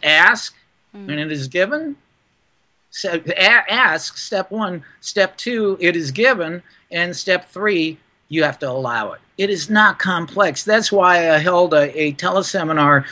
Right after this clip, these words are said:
Speaker 1: called The Law of Attraction Basics, because I just want people to understand the simplicity and the beauty of it, <laughs> because it works. And it works every time unfailingly.
Speaker 2: Yeah,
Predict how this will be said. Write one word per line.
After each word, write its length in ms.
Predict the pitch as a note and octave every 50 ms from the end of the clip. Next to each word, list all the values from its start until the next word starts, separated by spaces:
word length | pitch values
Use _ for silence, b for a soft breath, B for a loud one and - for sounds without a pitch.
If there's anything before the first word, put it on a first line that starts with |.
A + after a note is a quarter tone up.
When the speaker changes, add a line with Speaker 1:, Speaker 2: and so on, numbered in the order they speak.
| B B B B _
Speaker 1:
called 260 | - F3+ F#3 F3+ F3
The 100 | D#3 E3
Law 220 | D#3+ D#3+ E3 E3+ E3+
of 80 | D#3+
Attraction 640 | D3+ D#3 - - F#3 E3+ E3 D#3+ - - E3+ D3+ C3+
Basics, 720 | A#2 G2 - C#3+ D#3+ G#3 B3 A3 - - G#2 F2+ - - -
because 320 | C#3+ D#3 - - F#3+ E3+
I 140 | F#3 G#3 A3
just 340 | G3+ F#3+ A3 B3 A3+ - - E3 - -
want 380 | G3+ A3+ B3+ B3+ B3+ A#3+ -
people 360 | - - - C4 C4 B3 G#3+ F3+
to 100 | F#3 E3 -
understand 600 | G#3 A3 A3+ G#3+ F3+ - - - G3+ A3 A3+ G3+
the 60 | E3
simplicity 840 | C#3+ - - F#3+ E3+ D3 - - - G3+ G3+ - - F3 E3+ E3 D#3
and 120 | D3+ D#3 D#3
the 40 |
beauty 480 | C#3 A2+ A#2 D3 G3 C4 D4 C#4+ B3+ E3+
of 140 | D3+ D3 B2+
it, 120 | B2 -
<laughs> 40 | -
because 720 | - G#2+ G#2 - - - - A3 F3+ - - F#3+ E3 -
it 240 | F3 D3+ C3 A#2+ -
works. 380 | C3+ D3+ E3 D#3+ C#3+ B2 - B B B B B B
And 160 | - F#3+ F3+
it 100 | F3+ F3 E3+
works 300 | E3+ F#3 F#3+ D#3 - - - _
every 300 | - F#3+ G3 G3 A3 A3
time 420 | G3 - E3 F#3 F3+ F3+ F#3 F3 F3 D#3+
unfailingly. 960 | E3+ E3+ E3 C#3+ - _ E3 D#3+ E3+ E3+ E3 D#3+ D#3 C#3 A2+ A2 G#2+ F#2 A2 A2 _ _ _ _ _ _ _
Speaker 2:
Yeah, 400 | - G3 G3 F#3 F3+ F3+ F3+ F3+